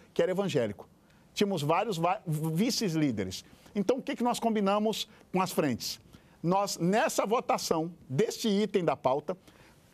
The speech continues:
todos os líderes de partidos serão substituídos por líderes evangélicos.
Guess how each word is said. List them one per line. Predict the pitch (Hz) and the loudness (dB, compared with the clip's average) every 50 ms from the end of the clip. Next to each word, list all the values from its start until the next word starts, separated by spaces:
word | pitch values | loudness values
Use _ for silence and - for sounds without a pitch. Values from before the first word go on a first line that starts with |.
| - | -2
todos | - 262 269 302 302 294 220 214 | 0 2 2 2 0 -2 -4 -4
os | 220 208 180 | -2 -2 0
líderes | 175 185 214 247 240 208 180 143 123 110 - - | 0 2 2 2 2 2 0 0 -2 -4 -4 -4
de | 139 151 | -4 -2
partidos | - 160 139 - - - 202 214 165 113 104 - - - - _ _ | 0 -2 -2 -2 -2 -2 -2 -2 -2 -2 -6 -8 -10 -12 -14 _ _
serão | - - 196 185 185 208 214 | -4 -2 0 2 2 0 0
substituídos | - - 190 180 175 - - - - 170 180 196 180 - | -2 -2 -2 -2 -2 -4 -4 -2 -2 -2 0 -2 -2 -4
por | - - 175 160 | -2 0 0 2
líderes | 160 196 185 196 185 165 175 | 2 2 0 0 0 0 -2
evangélicos. | 175 160 160 135 110 113 104 - - - - - - | -2 -2 -2 -2 0 0 -2 -2 -4 -10 -16 -18 -18